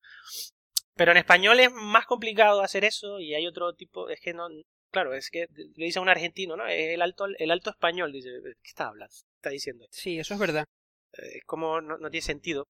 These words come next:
Speaker 1: porque también es verdad, y eso también lo podemos comentar, en alemán hay un,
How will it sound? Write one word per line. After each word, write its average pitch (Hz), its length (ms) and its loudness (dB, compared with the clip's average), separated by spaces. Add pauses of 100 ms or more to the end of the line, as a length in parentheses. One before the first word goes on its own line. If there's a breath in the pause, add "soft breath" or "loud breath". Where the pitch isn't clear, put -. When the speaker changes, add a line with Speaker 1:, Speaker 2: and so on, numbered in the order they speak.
Speaker 1:
porque 196 460 4
también 131 300 -6
es 139 80 -8
verdad, 151 280 2 (360)
y - 60 -20
eso - 160 -20
también 127 240 -20
lo 127 80 -14 (220)
podemos 123 200 -20
comentar, 139 340 -6
en 143 120 -4
alemán 143 440 0
hay 156 280 0
un, 147 200 -18